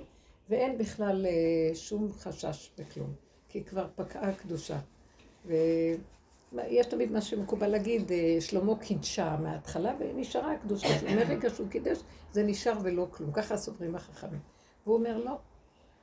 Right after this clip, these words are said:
בסוד השם ליראיו נמסר לי, שהקדושה בכלל פקעה ולא צריך שום דבר." עכשיו, אני ראיתי, ו-, והלא פעם היו לי מחשבות עמוקות על זה. כמה החכמים,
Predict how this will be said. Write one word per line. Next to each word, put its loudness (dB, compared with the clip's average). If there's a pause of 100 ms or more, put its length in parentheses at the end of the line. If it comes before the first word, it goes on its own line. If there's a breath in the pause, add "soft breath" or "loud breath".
(120)
בסוד 2
השם 0
ליראיו 0 (100)
נמסר -2
לי, -6 (340 loud breath)
שהקדושה -4
בכלל -4
פקעה -4 (100)
ולא 2
צריך -4
שום -6
דבר." -8 (560 loud breath)
עכשיו, 0
אני 4
ראיתי, 2 (140)
ו-, 2 (180)
והלא 2 (160)
פעם -2
היו 0
לי -2
מחשבות -4
עמוקות -2
על -4
זה. 0 (580 loud breath)
כמה -2
החכמים, 2